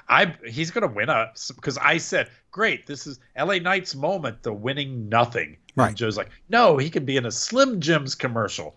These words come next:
Speaker 2: And I
Speaker 1: And I
Speaker 2: said,
Speaker 1: thought
Speaker 2: "He's gonna be, he would win being in a Slim Jim commercial, and his thing could be snap into a Slim Jim, yeah, because it used to be, oh yeah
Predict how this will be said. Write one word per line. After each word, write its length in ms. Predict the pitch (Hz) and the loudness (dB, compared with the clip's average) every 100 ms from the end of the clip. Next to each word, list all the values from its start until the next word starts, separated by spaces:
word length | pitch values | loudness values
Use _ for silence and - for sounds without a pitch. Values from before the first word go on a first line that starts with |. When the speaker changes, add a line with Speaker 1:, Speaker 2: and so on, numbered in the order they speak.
| 165 | 4
Speaker 2:
And 100 | 185 | 6
I 40 | |
Speaker 1:
And 20 | |
I 40 | 170 | 6
Speaker 2:
said, 460 | 156 262 208 151 | 8 10 10 8
Speaker 1:
thought 240 | 156 139 - - | 6 4 2 -4
Speaker 2:
"He's 240 | - 196 | 6 6
gonna 180 | 196 262 | 10 8
be, 340 | 233 233 220 - | 8 4 2 0
he 260 | - 151 185 | 0 4 4
would 160 | 233 | 4
win 400 | 196 208 190 196 - _ - | 4 4 2 -2 -8 _ 4
being 280 | 143 170 | 6 8
in 100 | 185 | 4
a 40 | 185 | 2
Slim 280 | - 170 160 | 0 2 4
Jim 180 | 151 139 | 6 6
commercial, 540 | 139 127 117 131 160 - - - | 6 4 2 0 -2 -6 -16 0
and 140 | 151 147 | 4 6
his 260 | 165 139 | 4 2
thing 300 | - 202 196 | 2 4 4
could 260 | - 165 123 | 4 2 6
be 400 | 135 123 139 156 _ _ _ _ _ _ _ _ _ | 6 8 4 2 _ _ _ _ _ _ _ _ _
snap 380 | - - 220 220 | -10 8 10 12
into 140 | 220 214 | 10 10
a 40 | |
Slim 280 | - 247 220 | 8 8 8
Jim, 280 | 190 151 98 | 8 8 6
yeah, 460 | 113 196 202 180 185 - _ | 8 10 10 8 6 2 _
because 240 | 143 139 | 0 0
it 140 | 156 - | -2 -2
used 180 | 139 | -2
to 80 | - | 2
be, 160 | 135 147 | 4 4
oh 180 | - 185 | 8 8
yeah 380 | 180 131 101 87 | 10 8 6 -2